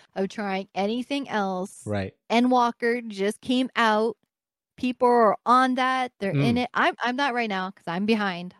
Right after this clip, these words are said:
Speaker 1: I
Speaker 2: Okay.
Speaker 1: am behind. I'll be honest about that. I don't have as much free time as I once had, but I know the hype, the excitement.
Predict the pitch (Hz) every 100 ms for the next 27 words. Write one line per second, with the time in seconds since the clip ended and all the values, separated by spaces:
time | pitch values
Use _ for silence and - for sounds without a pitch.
0 | - 120 113 190 196 180 175 180 185 190
1 | 185 185 185 185 185 180 180 180 175 -
2 | _ _ - 196 185 185 190 190 - 202
3 | 202 185 185 185 175 180 180 - 190 220
4 | 190 175 180 170 185 185 190 240 214 180
5 | - - - 185 - 190 202 - 185 180
6 | - 175 190 208 202